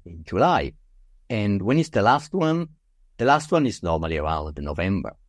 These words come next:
And the cuttlefish has its own, uh, seasonality. We've been looking also at the, the little penguin. There are little penguins in, uh, near Manly on the Argo side. Sometimes they go around and they can be seen in Cabbage Tree Bay, for example. They go,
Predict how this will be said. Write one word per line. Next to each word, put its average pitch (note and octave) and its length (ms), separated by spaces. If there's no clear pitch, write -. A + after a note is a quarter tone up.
And F#2 300
the G2 60
cuttlefish C3 1000
has F#2 300
its F#2 160
own, E2+ 280
uh, D#2+ 120
seasonality. C#3+ 840
We've B2 180
been F3 140
looking D3+ 360
also B2 440
at A2 220
the, G#2+ 120
the F#2+ 140
little B2+ 320
penguin. G#2 680
There F2 180
are E2 440
little B2+ 220
penguins G2 640
in, G#2+ 280
uh, A2 260
near A2+ 260
Manly G#2+ 440
on G2 120
the - 140
Argo G2 220
side. E3 340
Sometimes C#3 600
they A2 140
go G#2 160
around G2 500
and F2 140
they F2 80
can F#2+ 180
be F2+ 80
seen F2 400
in D#2 260
Cabbage - 380
Tree E2 120
Bay, D2+ 160
for C#2+ 160
example. C#2+ 380
They F#2+ 80
go, G2+ 320